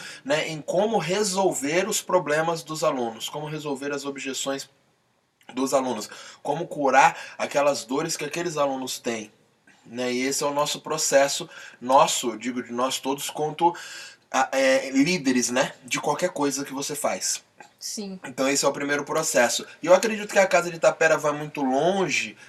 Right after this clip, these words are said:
Speaker 1: e, e não com relação a grupo, porque eu acho assim, tem grupos de samba de roda, é, eu acho muito bom, eu acho que eles têm que acontecer, eles têm que existir, porque isso propaga,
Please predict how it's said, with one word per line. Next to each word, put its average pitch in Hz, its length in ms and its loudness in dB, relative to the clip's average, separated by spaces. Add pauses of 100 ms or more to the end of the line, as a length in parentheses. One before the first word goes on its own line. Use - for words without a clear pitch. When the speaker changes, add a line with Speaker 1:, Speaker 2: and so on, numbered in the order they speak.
(140)
Speaker 1:
e, 131 280 -2
e 127 920 0
não 220 280 2
com 262 160 0
relação 208 440 6
a 190 100 6
grupo, 160 320 2
porque 160 220 0
eu 160 40 8
acho 151 140 4
assim, 175 300 -4 (120)
tem 196 220 0
grupos 165 500 -4
de 131 140 -6
samba 127 300 -2
de 117 60 -2
roda, 117 500 -2 (440)
é, 107 280 -8
eu 120 160 0
acho 123 240 0
muito 135 320 -8
bom, 117 220 -2
eu 123 40 0
acho 123 180 0
que 127 60 -8
eles 120 160 -4
têm 127 160 -8
que 123 80 -10
acontecer, 117 520 -6
eles 120 180 -4
têm 131 160 -8
que 123 100 -8
existir, 110 400 -6
porque 127 240 -12
isso 131 180 -8
propaga, 127 640 2